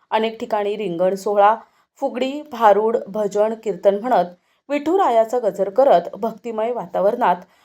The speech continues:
पंढरपूरच्या दिशेनं सर्व भक्त जात आहेत. यामध्ये माधव महाराज इंगोले, माजी जिल्हा परिषद उपाध्यक्ष सुनील भैया पाटील, भारुड सम्राट अरुण पाटील, गजानन पाटील, केशवराव पाटील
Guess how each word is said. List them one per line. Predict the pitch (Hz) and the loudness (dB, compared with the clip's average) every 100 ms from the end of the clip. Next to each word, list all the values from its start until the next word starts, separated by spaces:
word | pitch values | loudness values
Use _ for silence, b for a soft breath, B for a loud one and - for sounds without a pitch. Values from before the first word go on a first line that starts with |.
| _ - | _ -12
पंढरपूरच्या | 294 277 349 311 240 233 | -4 0 0 0 -2 0
दिशेनं | 233 196 240 247 180 | -2 0 0 2 0
सर्व | 190 208 170 190 | 2 2 2 0
भक्त | 196 190 - | -2 -8 -4
जात | 240 160 143 | -4 -4 -10
आहेत. | 147 156 - _ _ - | -10 -12 -14 _ _ -4
यामध्ये | 196 196 185 214 254 b b b | -2 -2 -4 -2 -2 b b b
माधव | 247 226 240 262 | 0 0 2 0
महाराज | 254 262 262 247 | 0 0 -2 -2
इंगोले, | 240 240 240 247 | 2 4 4 2
माजी | 247 185 196 | 0 -8 -8
जिल्हा | 208 208 | -8 -4
परिषद | 202 202 202 202 | -2 -2 -4 -8
उपाध्यक्ष | 190 196 180 196 196 214 233 B B B B | -2 -2 -2 -6 -2 0 0 B B B B
सुनील | - 269 285 | -2 0 2
भैया | 320 302 294 | 0 0 2
पाटील, | 294 254 247 254 254 | 2 2 0 -2 -2
भारुड | 254 208 208 226 | -2 0 2 0
सम्राट | 226 208 202 214 220 | -2 0 2 2 -2
अरुण | 190 175 220 | -6 -4 -4
पाटील, | 233 226 226 226 240 | -2 -2 -4 -8 -2
गजानन | 175 175 170 180 | -2 0 -4 -6
पाटील, | 180 185 214 226 233 b b b - | -8 -8 -6 -8 -8 b b b -4
केशवराव | 262 262 294 285 285 | -2 4 4 4 0
पाटील | 294 262 262 262 | 2 0 -2 -6